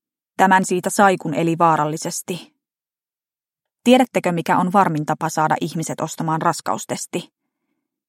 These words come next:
Sanomalla näin: "Jos minä olisin sinä, ostaisin raskaustestin." Toinen luku.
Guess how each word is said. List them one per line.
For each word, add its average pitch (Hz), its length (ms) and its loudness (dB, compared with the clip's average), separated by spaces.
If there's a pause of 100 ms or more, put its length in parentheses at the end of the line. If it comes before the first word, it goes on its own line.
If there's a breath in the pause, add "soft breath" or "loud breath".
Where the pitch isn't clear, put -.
(220)
Sanomalla 165 500 2
näin: 160 360 -2 (1120)
"Jos 165 240 -2
minä 185 260 2
olisin 151 340 -2
sinä, 147 340 -2 (720)
ostaisin 160 480 -4
raskaustestin." - 920 -6 (4000)
Toinen 185 400 8
luku. 165 280 -4